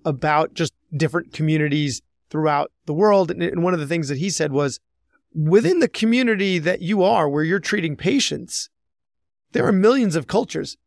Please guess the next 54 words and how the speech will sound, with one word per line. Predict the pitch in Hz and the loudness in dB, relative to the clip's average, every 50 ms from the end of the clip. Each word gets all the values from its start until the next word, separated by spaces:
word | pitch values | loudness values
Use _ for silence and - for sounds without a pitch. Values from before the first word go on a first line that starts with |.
| _ _ | _ _
but | - - - | -4 -2 0
not | - 202 - 403 | 0 0 2 2
in | 262 226 | 2 4
your | 208 208 180 | 4 2 2
community. | - 160 151 139 139 - - - - - _ | 0 -2 -2 -2 -4 -6 -8 -12 -14 -10 _
In | - 254 330 | -2 2 4
your | 403 381 | 4 4
community, | - - 262 262 262 247 240 208 | 4 4 2 2 2 2 2 2
there's | 185 190 185 - | 2 2 0 2
probably | - 240 226 208 185 | 0 2 2 4 2
a | 170 | 2
handful. | 147 - - 226 226 240 240 233 185 - - - - - - _ _ _ _ _ _ _ _ | 0 0 2 2 4 4 2 2 0 -4 -6 -8 -8 -8 -10 _ _ _ _ _ _ _ _
And | - 202 185 | -2 0 2
so | - - 208 208 | 4 4 6 6
it | 190 170 | 4 4
makes | 185 196 220 247 - - | 2 0 0 0 0 -2
sense | - 226 220 214 156 - | 0 0 0 0 -2 -4
to | - 175 | -4 -2
make | 165 170 180 190 190 - | 0 2 2 2 2 2
the | 165 175 175 | 0 2 2
effort | 185 190 - - 175 160 - | 2 2 0 -4 -8 -6 -8
to | 151 | -8
learn | 139 139 151 175 202 214 208 190 | -4 -2 0 2 2 4 2 2
about | 165 143 147 143 139 - | 0 0 -2 -4 -2 0
those | 156 147 143 123 | 0 0 0 -2
cultures, | - - 151 143 - - 185 214 196 - _ _ _ _ _ | -2 -4 -6 -6 -2 -2 -2 -2 -2 -6 _ _ _ _ _
'cause | - 185 175 160 | -2 0 0 2
you | 180 214 | 0 0
will | 214 202 | 2 2
be | 165 185 | 2 2
able | 185 170 175 | 2 2 0
to | 165 | 0
better | 156 156 160 156 156 | 0 2 2 2 0
take | - - 147 139 | 0 -2 -6 -6
care | - 147 147 | -4 -4 -4
of | - - | -4 -4
those | 147 - | -6 -6
patients. | - 151 147 - - 147 135 - _ _ _ - | -6 -6 -6 -6 -6 -10 -12 -14 _ _ _ -6
So | - - | -2 -2
it | 180 185 | -2 -2
sounds | - - 202 220 240 269 247 170 131 | -2 -2 -2 0 0 0 0 -2 -2
like, | 139 156 143 156 156 156 - - _ _ _ _ _ | -2 -2 -2 -2 -2 -4 -6 -12 _ _ _ _ _
you | - 208 | -2 0
know, | 190 175 | 2 2
we | 160 156 208 202 | 2 2 0 0
should | 165 - 180 | 0 -2 -2
examine | 190 170 143 147 175 190 202 185 165 147 - _ _ _ _ _ | -4 -2 0 0 0 0 0 0 0 -2 -4 _ _ _ _ _
who | - 269 349 359 | 2 4 6 6
is | 254 220 170 | 6 4 4
it | 196 185 - | 0 0 0
that | 202 185 175 | 0 0 2
we're | 190 185 | 2 0
actually | 185 185 180 - - - 180 165 | 0 0 -2 -4 -4 -4 -4 -4
treating | - - - - 285 320 170 - 170 156 156 175 196 | -4 -4 -2 0 2 2 2 2 0 -2 -2 -4 -6